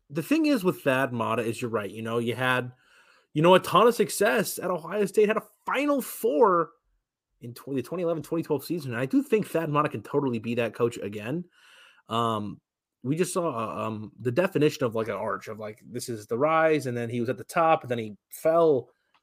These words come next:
flat on his face. And I just am curious to know how this team is gonna operate versus his old Ohio State ke-, teams, 'cause obviously it's a new era of college basketball, and Butler's a much different team than Ohio State. I mean, they are.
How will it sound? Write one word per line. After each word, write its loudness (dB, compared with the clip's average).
flat 4
on 2
his -6
face. -4
And -6
I -2
just -8
am -6
curious 2
to -6
know 4
how 0
this 0
team 0
is 0
gonna -2
operate 0
versus -6
his -6
old 2
Ohio -4
State -8
ke-, -16
teams, -18
'cause -12
obviously -4
it's -10
a -8
new 0
era 6
of -6
college -6
basketball, -8
and -6
Butler's 4
a -2
much -2
different -6
team -8
than -10
Ohio -8
State. -14
I -18
mean, -10
they -6
are. -8